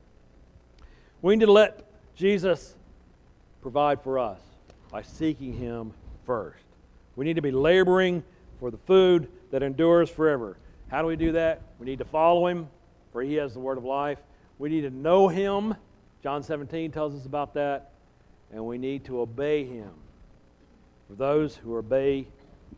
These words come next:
lead to eternal life. Are we laboring for that food which endures forever? I'm not gonna have time to read about it. Philippians three, Paul has a great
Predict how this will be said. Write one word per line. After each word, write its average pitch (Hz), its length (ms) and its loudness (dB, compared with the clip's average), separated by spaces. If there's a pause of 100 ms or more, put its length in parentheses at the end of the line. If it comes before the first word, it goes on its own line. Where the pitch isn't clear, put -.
(1800)
lead 131 400 -6 (600)
to 120 80 -10
eternal 113 320 -12
life. 87 220 -16 (2000)
Are 139 120 2
we 190 300 4 (100)
laboring 190 380 2
for 180 120 -6
that 185 200 0
food 185 200 4
which 170 180 -4
endures 170 320 -2
forever? 170 400 -2 (1700)
I'm - 1080 -20
not 156 100 -12
gonna 156 120 -6
have 156 120 -4
time 170 220 -4
to 135 60 -6
read 156 220 0
about 120 240 -4
it. - 60 -20 (200)
Philippians 180 380 0
three, 165 440 -4 (320)
Paul 170 360 2
has 139 200 -6
a 127 60 -10
great 160 500 -4